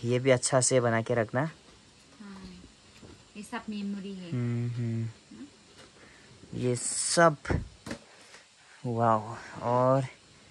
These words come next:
Speaker 1: ये क्या है? हम्म।
Speaker 2: वाओ।
Speaker 1: अच्छा, ये भी रखना पड़ेगा।
Speaker 2: हम्म।
Speaker 1: Recognize, recognize your team।
Speaker 2: हमारा अलमारी में रखेगा।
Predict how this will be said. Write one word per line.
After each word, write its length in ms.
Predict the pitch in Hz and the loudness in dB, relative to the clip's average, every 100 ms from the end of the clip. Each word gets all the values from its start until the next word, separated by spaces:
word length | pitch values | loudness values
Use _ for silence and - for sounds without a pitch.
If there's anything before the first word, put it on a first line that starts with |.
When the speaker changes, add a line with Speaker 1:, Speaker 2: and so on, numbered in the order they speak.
| - - - - - | -20 -20 -20 -18 -12
Speaker 1:
ये 260 | 123 127 | -4 -2
क्या 260 | 120 - 120 | -2 -2 0
है? 320 | 117 117 117 - - - - - - - - - - - - - | -2 -6 -10 -14 -20 -20 -20 -20 -20 -20 -20 -20 -20 -20 -14 -8
हम्म। 540 | 113 113 113 120 147 | -6 -4 -2 -2 -2
Speaker 2:
वाओ। 720 | 156 - 180 160 160 156 - 170 - - - | -6 -12 -20 -18 -20 -20 -20 -20 -20 -20 -10
Speaker 1:
अच्छा, 220 | 123 131 | -6 -2
ये 220 | 127 123 | 0 0
भी 540 | 123 135 135 135 135 139 131 - - - - - - | 0 2 4 4 4 4 0 -10 -20 -20 -20 -20 -4
रखना 300 | 131 117 127 | -2 0 0
पड़ेगा। 460 | 123 120 117 117 151 - 160 - - - - - | 2 2 2 0 -2 -6 -18 -20 -20 -20 -20 -16
Speaker 2:
हम्म। 1000 | 190 175 165 156 - - - - - 120 | -14 -14 -16 -20 -20 -20 -20 -20 -12 -10
Speaker 1:
Recognize, 760 | 113 110 117 117 123 127 - - - 120 | -4 -4 -2 -2 -2 -2 -4 -8 -8 -6
recognize 640 | 113 117 120 123 - 113 | -4 -6 -4 -4 -4 -2
your 240 | 117 113 110 - | 0 0 -2 -4
team। 140 | 113 110 113 - - - - - - - | -6 -6 -8 -18 -20 -20 -20 -20 -20 -18
Speaker 2:
हमारा 460 | 214 202 214 - 190 | -14 -12 -12 -10 -10
अलमारी 360 | 208 208 196 | -8 -10 -10
में 260 | 190 202 190 | -10 -10 -10
रखेगा। 360 | 180 180 175 | -12 -14 -14